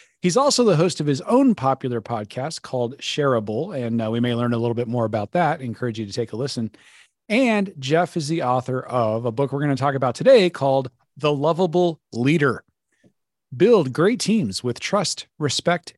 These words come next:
and kindness. So longtime listeners of the show, actually anybody who's listened to the show, anybody who knows the name of the show, <laughs> Leadership Without Losing Your Soul, you can see why we've got Jeff on the show today. Jeff Gibbard,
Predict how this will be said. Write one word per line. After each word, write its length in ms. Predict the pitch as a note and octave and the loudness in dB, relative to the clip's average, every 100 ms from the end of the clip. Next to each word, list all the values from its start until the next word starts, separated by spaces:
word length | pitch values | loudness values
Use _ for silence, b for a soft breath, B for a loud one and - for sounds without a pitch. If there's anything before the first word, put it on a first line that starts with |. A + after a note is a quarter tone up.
| - | -6
and 200 | C#3+ C3+ | -4 -4
kindness. 680 | - D3+ E3 G#2 F2+ - - | -2 0 0 -2 -4 -12 -12
So 320 | - B2+ A#2+ | -6 -2 -2
longtime 600 | A2+ C3+ D#3+ D3+ D#3 D3 | 0 2 2 2 0 0
listeners 360 | D3 C#3 D#3 C#3 | 0 -2 -4 -4
of 80 | C3+ | -4
the 100 | C3 | -6
show, 360 | - D3+ D3 | -2 -2 -2
actually 500 | C#3 D3 - D3+ D#3 | -2 -4 0 0 0
anybody 360 | F3+ C4 A#3+ F3+ | -2 2 4 4
who's 120 | D3+ | 2
listened 280 | D#3+ - E3+ | 0 0 -2
to 20 | |
the 80 | D3+ | -2
show, 200 | C#3 E3+ | 0 0
anybody 300 | A#3 D#4 B3+ | 2 0 2
who 60 | G#3 | 2
knows 240 | A3+ F#3 | 2 2
the 120 | F#3+ | 0
name 360 | F3 G#3 D#4+ C#4+ | 0 -2 -2 -2
of 100 | D3 | -2
the 140 | C3+ | -4
show, 400 | B2 C#3 A#2+ B2 B | -2 0 2 0 B
<laughs> 140 | B - | B 0
Leadership 440 | F#3+ G3 C#3+ E3 | 2 2 -2 -2
Without 220 | D#3 D3 | -2 -2
Losing 240 | D3+ C3+ A#2+ | -4 -6 -6
Your 100 | A#2+ | -6
Soul, 320 | - D#3+ - B B | -2 0 -2 B B
you 100 | E3+ | -6
can 140 | C#3+ | -4
see 240 | C3 E3 C#3 | -2 0 0
why 140 | B2+ | 0
we've 180 | B2 A#2 | -2 -4
got 220 | B2 A#2 | -6 -4
Jeff 260 | A#2+ A#2+ - | -4 -4 -4
on 140 | A#2+ | -6
the 80 | G#2+ | -4
show 180 | - A#2 | -4 -2
today. 240 | G#2+ G#2 B B B B | -2 -6 B B B B
Jeff 240 | - A3 C#3+ | 0 0 2
Gibbard, 440 | F3 A3+ D#3 F2 | 2 4 4 0